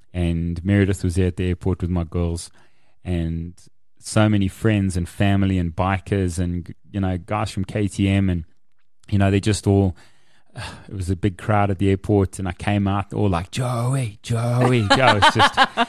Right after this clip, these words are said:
<laughs> it was just, wow. It was one of those moments that,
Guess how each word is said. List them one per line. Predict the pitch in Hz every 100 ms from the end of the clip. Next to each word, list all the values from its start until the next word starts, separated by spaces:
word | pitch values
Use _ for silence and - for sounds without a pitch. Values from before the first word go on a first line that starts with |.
| -
<laughs> | -
it | 117
was | 113 104
just, | 104
wow. | 101 104 107
It | -
was | 95
one | 117
of |
those | 120 110
moments | 104 107 110 101 92 -
that, | 98 85 -